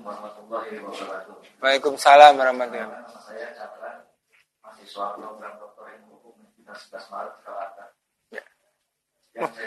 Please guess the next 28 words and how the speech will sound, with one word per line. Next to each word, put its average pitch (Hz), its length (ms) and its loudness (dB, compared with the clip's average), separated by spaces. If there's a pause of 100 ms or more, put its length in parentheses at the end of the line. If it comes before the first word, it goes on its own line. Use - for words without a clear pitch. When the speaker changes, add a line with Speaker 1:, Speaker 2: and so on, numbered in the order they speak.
Speaker 1:
ingin 117 140 -16
tanyakan - 360 -10 (140)
adalah - 220 -18 (840)
menyimak 110 480 -18
masalah 104 400 -18 (240)
L - 140 -20 (100)
G - 160 -20
B - 80 -20
T. - 20 -20 (1080)
L - 160 -12
G 123 60 -20 (100)
B 123 40 -20 (120)
T 131 80 -20
ini 147 340 -18 (140)
sebenarnya - 640 -16
merupakan, 113 640 -16
eh, 104 560 -20 (260)
skenario 104 680 -20
global, - 400 -12
ya, - 160 -20 (720)
yang - 240 -20
dilakukan 101 400 -20
oleh - 240 -20
negara-negara - 480 -16
besar, - 480 -12 (160)
ya, - 160 -20 (320)
dalam - 320 -20
upaya - 720 -14